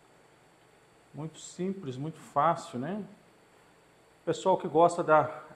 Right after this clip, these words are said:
air fryer aí, né? Pode fritar aí na air fryer. É outro nome <laughs> enjoado de falar, né? Igual o tal do fouet ali. Mas pode fritar nela que vai ficar bom também, né? Hoje em dia a maioria das pessoas tá usando, né?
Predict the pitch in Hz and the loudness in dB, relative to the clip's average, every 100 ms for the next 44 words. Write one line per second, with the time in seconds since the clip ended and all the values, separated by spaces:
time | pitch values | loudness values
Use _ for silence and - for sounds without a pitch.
0 | - 147 151 - - 131 156 151 135 120 | -6 -4 -4 -6 2 6 8 6 4 2
1 | 143 170 156 156 143 147 - - 208 196 | 0 0 -2 -4 -2 -4 -6 -12 -10 -10
2 | - 143 147 143 143 147 147 - - 123 | -4 -2 -2 -2 -4 -4 -4 -6 2 4
3 | 120 135 151 160 165 175 147 151 147 139 | 6 2 -2 -2 0 0 0 -4 -4 -4
4 | - - 151 156 139 156 123 110 123 131 | -8 -12 -10 -8 -6 -4 -4 0 2 4
5 | 131 120 123 - 127 117 123 123 127 120 | 2 0 -6 2 4 6 6 4 0 0
6 | 139 165 175 175 147 151 151 - 156 123 | 2 2 0 -2 -2 0 -4 -8 -6 0
7 | 123 127 117 120 113 - - - - 131 | 0 0 -2 -4 -6 -10 -20 -16 0 0
8 | 131 143 147 - 175 170 160 147 135 160 | 4 4 4 0 -4 4 6 6 6 4
9 | 160 160 160 160 160 - 139 147 160 - | 2 2 2 2 -2 -4 4 4 4 0
10 | 127 160 190 214 147 131 147 175 220 247 | -4 -2 0 -2 -2 -2 0 0 2 0
11 | 247 226 285 277 277 247 233 - 208 - | -2 -6 -8 -8 -8 -8 -8 -8 -12 -10
12 | 214 262 285 139 139 143 151 | -12 -10 -10 -6 -6 -6 -10